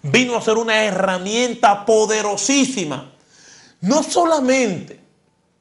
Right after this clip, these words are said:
no solamente, y es importante que lo entendamos, para salvar vidas, porque quizás lo que menos le importaba a un mártir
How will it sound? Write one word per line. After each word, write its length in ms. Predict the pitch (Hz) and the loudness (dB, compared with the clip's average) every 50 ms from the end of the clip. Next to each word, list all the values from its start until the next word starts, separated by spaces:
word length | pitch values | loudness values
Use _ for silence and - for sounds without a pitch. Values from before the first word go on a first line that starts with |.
| _ _ _ _ _ _ _ | _ _ _ _ _ _ _
no 220 | 170 214 285 302 | 2 2 2 2
solamente, 800 | 294 - 302 285 277 277 262 233 220 233 233 220 190 - - 139 | 2 4 4 4 6 4 2 0 2 2 2 2 0 -2 -2 -2
y 100 | 143 - | 0 2
es 80 | 240 262 | 2 2
importante 600 | 262 214 - 214 175 - - 208 208 196 202 175 | 0 0 0 0 0 2 2 0 0 0 -4 -6
que 80 | 175 175 | -4 -4
lo 80 | 170 165 | -4 -4
entendamos, 600 | 156 151 147 143 135 135 123 117 107 - - - - _ _ _ _ _ _ _ _ _ _ _ _ _ _ _ _ _ _ _ _ _ _ _ | -4 -6 -6 -2 0 0 0 0 -2 -8 -14 -18 -20 _ _ _ _ _ _ _ _ _ _ _ _ _ _ _ _ _ _ _ _ _ _ _
para 720 | - 202 208 208 208 208 202 202 196 190 180 - - - - _ _ _ _ _ _ _ - _ | 4 6 8 8 8 6 4 2 2 0 -2 -4 -10 -16 -20 _ _ _ _ _ _ _ -20 _
salvar 720 | - - 208 196 190 190 185 175 180 220 240 240 226 190 165 | 0 4 4 4 4 2 0 2 4 4 4 4 2 0 2
vidas, 680 | 240 254 247 220 151 147 - - - - - - _ _ _ _ _ _ _ _ _ _ _ _ _ _ _ _ _ _ _ _ _ _ _ _ _ _ _ _ _ _ _ _ _ _ _ _ _ _ _ _ _ _ _ _ _ _ _ _ _ _ | 2 4 4 2 0 -4 -6 -6 -8 -10 -10 -14 _ _ _ _ _ _ _ _ _ _ _ _ _ _ _ _ _ _ _ _ _ _ _ _ _ _ _ _ _ _ _ _ _ _ _ _ _ _ _ _ _ _ _ _ _ _ _ _ _ _
porque 800 | 214 220 202 180 - 190 208 202 196 175 - - - - _ _ _ _ _ _ _ _ _ | 2 2 2 2 2 4 4 4 4 2 0 -6 -12 -20 _ _ _ _ _ _ _ _ _
quizás 680 | - 226 226 - - - - - 285 247 202 - - - - | -8 -6 -6 -4 -6 -6 -2 0 0 0 0 -2 -8 -8 0
lo 200 | 226 233 233 233 | 4 4 4 6
que 160 | 233 226 220 | 4 2 0
menos 580 | 220 240 294 311 311 277 254 214 - - - - | 2 0 0 0 -2 -2 -4 -6 -8 -10 -12 -4
le 120 | 196 208 220 | 0 2 2
importaba 1000 | 233 214 202 - - - 208 196 170 160 - - 226 240 226 175 147 143 - - - | 2 0 -4 -8 -4 0 0 0 0 0 -2 2 4 4 4 4 2 0 -2 0 2
a 80 | 165 | 2
un 160 | 190 214 202 | 2 0 0
mártir 580 | 196 208 190 156 139 139 - 120 113 - - | 0 0 0 0 0 -4 -8 -12 -12 -12 -16